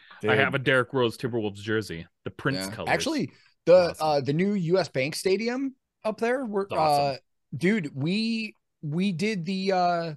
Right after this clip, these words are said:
Speaker 2: the first show, the first event there ever before they even played football was a concert that I worked there.
Speaker 1: Yeah,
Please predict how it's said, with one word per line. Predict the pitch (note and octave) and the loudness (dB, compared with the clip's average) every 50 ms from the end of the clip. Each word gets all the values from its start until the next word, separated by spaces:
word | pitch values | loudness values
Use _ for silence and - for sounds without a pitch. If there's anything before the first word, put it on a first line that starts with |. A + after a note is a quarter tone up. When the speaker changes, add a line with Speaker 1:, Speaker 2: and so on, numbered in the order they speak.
| _ _ _ | _ _ _
Speaker 2:
the | - C#3 | -8 -8
first | - - - F#3+ G3+ - - | -6 0 2 2 2 2 0
show, | - - G3 G#3+ G3+ F#3+ F3+ E3+ D#3+ D3+ - | 0 0 0 0 0 0 0 -2 -2 -4 -6
the | D3 C3 | -6 -6
first | D3 - - B3+ A3 - | -6 -4 -4 -4 -2 0
event | G#3+ F#3 C#3+ F3+ F#3 G#3 - - | 0 2 4 4 2 2 2 0
there | G3 F#3 F3 D#3+ - _ - | 2 2 2 0 -4 _ 0
ever | - E3+ G3 F#3 D3+ C3 A2 F#2+ | 4 4 4 4 4 -2 -2 -2
before | G2 A#2 - - C#3+ | -4 -4 -2 -2 0
they | C#3+ D#3 | 0 0
even | D#3 C#3+ C#3 | 0 -2 -2
played | B2+ D3+ C#3 B2+ - | 0 -2 -2 0 -2
football | E3 E3 - C3+ A#2+ A2+ | -2 0 2 2 2 2
was | A2+ G#2+ | 0 -2
a | A2 | -4
concert | - - A#2+ A#2+ A2+ - A#2+ G#2 | -4 -4 -4 -4 -4 -6 -8 -8
that | - G#2+ | -6 -6
I | G#2 | -6
worked | G#2 G2 G2 G2 - - | -6 -6 -8 -10 -12 -12
there. | - F#2+ F#2+ A2+ | -12 -12 -8 -2
Speaker 1:
Yeah, | F3+ B3+ D4 - | 0 0 0 0